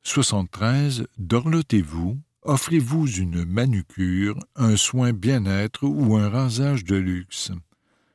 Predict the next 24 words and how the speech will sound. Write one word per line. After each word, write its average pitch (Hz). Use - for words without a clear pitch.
Soixante-quatorze, 110
pendant 110
une 87
dispute, 113
posez-vous 107
la 82
question, « 107
Suis-je 107
fatigué 120
ou 107
ai-je 113
faim, 127
froid 110
ou 117
chaud ? » 139
Répondez-y 104
et 117
le 90
désaccord 123
vous 92
semblera 123
peut-être 139
moins 107
sérieux. 87